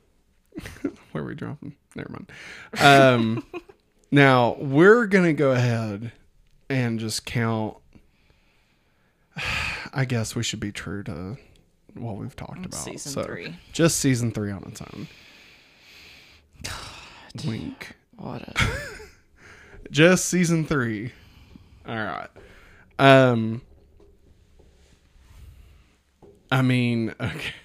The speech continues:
Speaker 1: Uh, uh, jeez.
Speaker 2: Sh-, my contacts
Speaker 1: God,
Speaker 2: are
Speaker 1: this
Speaker 2: going bonkers.
Speaker 1: T V is driving me insane.
Speaker 2: It's freaking me out.
Speaker 1: I know. Just try not to look at it.
Speaker 2: Poltergeist,
Speaker 1: We can't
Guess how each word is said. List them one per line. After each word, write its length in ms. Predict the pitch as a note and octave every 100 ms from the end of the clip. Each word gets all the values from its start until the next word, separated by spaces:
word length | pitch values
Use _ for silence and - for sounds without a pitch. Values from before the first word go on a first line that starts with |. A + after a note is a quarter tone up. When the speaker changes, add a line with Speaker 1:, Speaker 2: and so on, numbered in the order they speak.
| _ _ _ - - - - - _ C3+
Speaker 1:
Uh, 480 | C#3 C3+ C3 A#2 -
uh, 580 | - D3 C#3+ B2+ A#2 G#2+ - - - - -
jeez. 720 | - - A#2+ A#2 A2+ A2 - - _ _ _ _ _ _ _ _
Speaker 2:
Sh-, 240 | - - - -
my 60 | -
contacts 580 | - E3+ D#3+ - -
Speaker 1:
God, 20 | -
Speaker 2:
are 40 | G#3
Speaker 1:
this 100 | A#3
Speaker 2:
going 200 | B3 C3
bonkers. 400 | C3 C#3+ - D3+
Speaker 1:
T 100 | C3
V 140 | A2+
is 160 | A2 A#2
driving 300 | A#2 A2 A2
me 100 | A2+
insane. 420 | - - - D3
Speaker 2:
It's 240 | - F#3+ -
freaking 480 | - B3 B3 A#3+ F#3
me 180 | E3+
out. 200 | D#3+ D#3+ C#3+
Speaker 1:
I 80 | C#3
know. 240 | A#2+ A2
Just 240 | G#2+ C3+
try 160 | - G3
not 160 | F3 D3
to 80 | C3+
look 220 | A#2 A2+
at 40 |
it. 0 | G#2+
Speaker 2:
Poltergeist, 720 | G#3+ A3+ F#3 D#3 D3+ C#3+ F#3+
Speaker 1:
We 60 | D#3
can't 100 | D#3